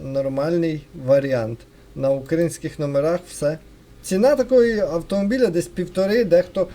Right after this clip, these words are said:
в к-, в хорошому стані продає за дві тисячі. Хтось може поставити більше за дві, ну це вже трішки буде ціна не, неадекватна.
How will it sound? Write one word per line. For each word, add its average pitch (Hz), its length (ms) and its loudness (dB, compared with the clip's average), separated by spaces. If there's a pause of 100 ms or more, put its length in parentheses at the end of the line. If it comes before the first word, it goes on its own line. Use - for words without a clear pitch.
(180)
в - 120 -20
к-, 180 100 -2 (120)
в - 60 -4
хорошому 202 500 4
стані 175 340 2
продає 170 440 2
за 170 120 0
дві 143 180 -6
тисячі. 120 500 -12 (580)
Хтось 185 220 0
може 202 300 0
поставити 185 540 2
більше 214 460 -2
за 175 140 2
дві, 139 340 -2 (260)
ну 190 80 -6
це 196 160 0
вже 175 160 0
трішки 175 400 -4
буде 160 320 0
ціна 156 420 -2
не, 147 420 0
неадекватна. 151 1080 0